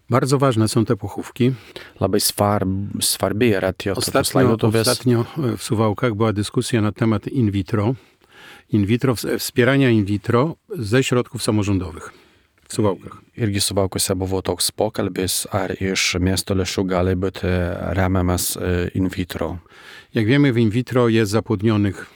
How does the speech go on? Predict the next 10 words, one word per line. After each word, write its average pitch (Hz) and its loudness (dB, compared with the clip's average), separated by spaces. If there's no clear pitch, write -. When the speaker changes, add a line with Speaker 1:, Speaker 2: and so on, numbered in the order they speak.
Speaker 1:
ileś 104 -2
tam 101 -2
komórek. 101 0
Dziecko, 107 0
które 104 0
jest 98 -2
bardziej 104 0
ruchliwe, 104 2
będzie 104 0
wszczepione. 110 0